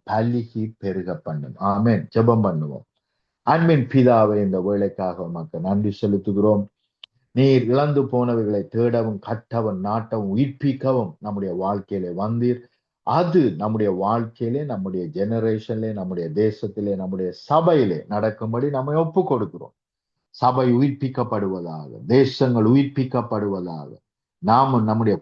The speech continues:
குடும்பங்களும் பிள்ளைகளும் நம்முடைய ஜெனரேஷனும் உயிர்ப்பிக்கப்படுவதாக, ஆயிரம் தலைமுறைக்கும் எங்களோடு கூட இருந்து வழி நடத்துகிற தேவனே, நீர் வழி நடத்தும்படியாய் எங்களுடைய வழிகளை வெறுக்கிறோம்,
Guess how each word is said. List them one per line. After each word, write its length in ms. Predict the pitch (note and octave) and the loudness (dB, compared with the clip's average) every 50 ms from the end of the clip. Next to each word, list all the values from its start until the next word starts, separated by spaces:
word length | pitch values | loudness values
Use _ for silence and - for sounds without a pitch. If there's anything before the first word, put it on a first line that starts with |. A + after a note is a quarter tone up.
| - | -2
குடும்பங்களும் 680 | - B2+ C#3 D3 C#3+ C3 A#2+ A2 G#2+ G2+ F#2+ F2 E2 | 0 2 2 2 2 0 -2 -2 -2 -4 -4 -6 -6
பிள்ளைகளும் 580 | - A#2+ B2 C#3 C#3 B2+ A#2 A2 F#2+ F2 E2 D#2+ F#2+ | -4 -2 0 2 2 2 0 -2 -4 -6 -8 -8 -8
நம்முடைய 280 | G2+ G#2+ G#2+ G#2 G2+ F#2 D#2+ E2 | -6 -4 -2 -2 -2 -4 -2 -2
ஜெனரேஷனும் 680 | A2 A#2 C3 C3+ C3+ C3 A#2+ A2+ A2+ - G2 D#2+ C#2+ - _ _ _ _ _ _ _ _ _ - - | -2 -2 0 -2 0 0 -2 -2 -4 -8 -12 -12 -14 -16 _ _ _ _ _ _ _ _ _ -2 2
உயிர்ப்பிக்கப்படுவதாக, 1300 | C#3+ E3+ G3 G3 D#3 - - - E3+ D#3 - C#3 B2 G2+ - A2 G2+ F#2+ F2+ F2 D#2+ D#2 C2+ C2+ F2 A2+ C3 C3+ | 6 6 6 6 4 0 -2 -2 -2 -2 0 -4 -4 -2 -2 -4 -4 -4 -4 -6 -6 -8 -6 -2 0 2 2 4
ஆயிரம் 420 | D3 D3 D3 C#3+ C#3 B2+ A#2+ A2+ A2+ | 4 4 4 2 2 2 0 -2 -4
தலைமுறைக்கும் 640 | A#2 A#2+ B2 B2 B2 A#2 A2 G#2 F#2+ - - F#2 F#2 G#2 | -4 -2 -2 -2 -2 -4 -4 -4 -6 -8 -10 -8 -6 -6
எங்களோடு 380 | G#2+ G#2+ A2 A2 G#2+ G2+ G2 F#2 | -4 -2 0 0 0 0 -2 -2
கூட 240 | - - A#2+ B2 B2 A#2+ | -2 0 0 2 2 0
இருந்து 240 | A#2+ A#2 A2+ A2 G#2 | 0 -2 -2 -4 -4
வழி 280 | F#2+ G2 G#2+ A#2 C3 C3+ | -4 -4 -2 -2 -2 -2
நடத்துகிற 580 | C3 B2+ B2 A#2+ A#2+ A2+ - - A#2 A2 A2 A2+ G2+ E2+ | -2 -2 -4 -4 -4 -6 -8 -10 -8 -4 -4 -4 -4 -4
தேவனே, 320 | F#2 F2 E2 D#2+ D#2 D#2 D2+ D2+ _ - _ _ _ _ _ _ _ _ _ - | -6 -6 -6 -6 -8 -8 -10 -12 _ -20 _ _ _ _ _ _ _ _ _ -2
நீர் 180 | G2 G2+ G2 E2 | 2 2 2 2
வழி 300 | E2 F2 G2+ A2 A#2+ C3 | 2 2 4 6 6 6
நடத்தும்படியாய் 880 | B2+ B2+ B2 A#2+ A#2+ A2 - - A#2 A2+ A2 G#2+ G2 F#2+ F2+ E2 E2 D#2+ | 6 4 4 2 0 0 0 -2 -2 0 0 0 -2 -2 -4 -6 -6 -6
எங்களுடைய 500 | E2+ G#2+ A2 A#2 A#2 A#2 A2 G#2+ G#2+ G2+ | -4 -2 -2 0 0 -2 0 0 -2 -2
வழிகளை 560 | F#2+ F#2 G2+ G#2+ A#2+ C3 C3+ B2+ C3 B2 A#2+ G#2+ G2 F2+ | -2 -2 -2 -2 0 0 -2 -2 -2 -2 -2 -2 -2 -2
வெறுக்கிறோம், 600 | G#2 A#2 B2 C3+ B2+ C3 - C3+ C3 C3 C3 C3 | -2 -2 -2 -4 -4 -4 -4 -4 -2 -2 -4 -6